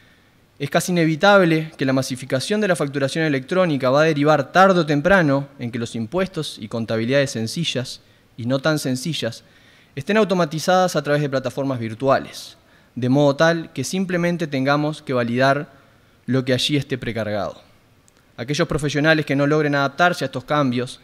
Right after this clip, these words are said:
quedarán por el camino. Es ahí donde contar con bases técnicas sólidas sobre lo que hacemos nos permitirá redireccionar nuestro rol de contadores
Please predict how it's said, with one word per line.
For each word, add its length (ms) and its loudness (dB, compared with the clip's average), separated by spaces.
quedarán 340 -2
por 140 -2
el 100 -6
camino. 360 -4
Es 200 4
ahí 160 10
donde 200 4
contar 300 2
con 160 0
bases 240 0
técnicas 460 0
sólidas 520 6
sobre 200 0
lo 100 0
que 80 -2
hacemos 640 -2
nos 140 -6
permitirá 920 -2
redireccionar 720 0
nuestro 280 -2
rol 180 2
de 80 -2
contadores 760 -4